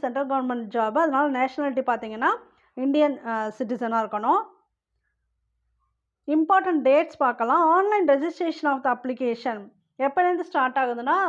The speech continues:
already ஸ்டார்ட் ஆயிடுச்சு. உங்களுக்கு டூ ஒன் டூ தௌசண்ட் டுவெண்ட்டி ஃபைவ்லேருந்து தேர்ட்டி ஒன் ஒன் டூ தௌசண்ட் டுவெண்ட்டி ஃபைவ் வரைக்கும் டேட்டு. லாஸ்ட் டேட் இதுதான், இந்த மந்தோட எண்டு, ஜனவரி மந்தோட எண்டு தான் லாஸ்ட் டேட்டு. சப்போஸ் ஏதாவது அட்மினிஸ்ட்ரேட்டிவ் ரீசனால, அஹ்,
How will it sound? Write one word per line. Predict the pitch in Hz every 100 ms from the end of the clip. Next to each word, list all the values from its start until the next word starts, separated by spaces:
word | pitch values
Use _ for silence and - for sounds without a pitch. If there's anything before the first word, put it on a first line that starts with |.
| 247 220
already | 233 277 294
ஸ்டார்ட் | - 262 269
ஆயிடுச்சு. | 254 262 254 330
உங்களுக்கு | 339 285 254 247
டூ | 339 349 311
ஒன் | 302 302
டூ | 294 277
தௌசண்ட் | 277 262 247
டுவெண்ட்டி | 233 262
ஃபைவ்லேருந்து | 262 226 214 208 311 415 - _ _ _ 320
தேர்ட்டி | 320 320 415 370 339
ஒன் | 381 294 269
ஒன் | 311 311
டூ | 302 294
தௌசண்ட் | 269 311 294
டுவெண்ட்டி | 240 233 262
ஃபைவ் | 226
வரைக்கும் | 208 214 254 - 214
டேட்டு. | 226 226 214 - _ _ _
லாஸ்ட் | 262 285 359 370 302
டேட் | 294 285
இதுதான், | 254 254 240 247
இந்த | 247 233
மந்தோட | 254 302 285 247
எண்டு, | 247 233 202
ஜனவரி | 226 247 285 277
மந்தோட | 240 247 240 220
எண்டு | 247 254
தான் | 269 285 226
லாஸ்ட் | 226 240 269 226
டேட்டு. | 208 240 370 440 - _ _
சப்போஸ் | 247 247 339 403 320
ஏதாவது | 294 320 294
அட்மினிஸ்ட்ரேட்டிவ் | 254 302 302 294 294 262
ரீசனால, | 262 269 240 311 415 415 - _ _
அஹ், | 208